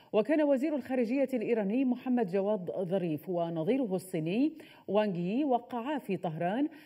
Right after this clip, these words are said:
على وثيقة برنامج التعاون الشامل بين إيران والصين لخمسة وعشرين عاما، تشمل مختلف المجالات السياسية والأمنية والاقتصادية والعسكرية والزراعية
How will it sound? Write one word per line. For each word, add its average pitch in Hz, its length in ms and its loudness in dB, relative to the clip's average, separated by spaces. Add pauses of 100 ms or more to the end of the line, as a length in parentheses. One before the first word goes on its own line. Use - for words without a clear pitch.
(160)
على 233 200 2
وثيقة 277 800 0
برنامج 196 640 0
التعاون 240 600 0
الشامل 165 520 0
بين 175 240 2
إيران 208 440 0
والصين 233 520 -2 (280)
لخمسة 269 480 0 (120)
وعشرين 214 580 0
عاما، 190 480 0 (360)
تشمل 247 320 2
مختلف 277 600 0
المجالات 170 580 0
السياسية 226 840 0
والأمنية 180 720 0
والاقتصادية 208 1040 0
والعسكرية 214 1000 -2 (280)
والزراعية 196 720 2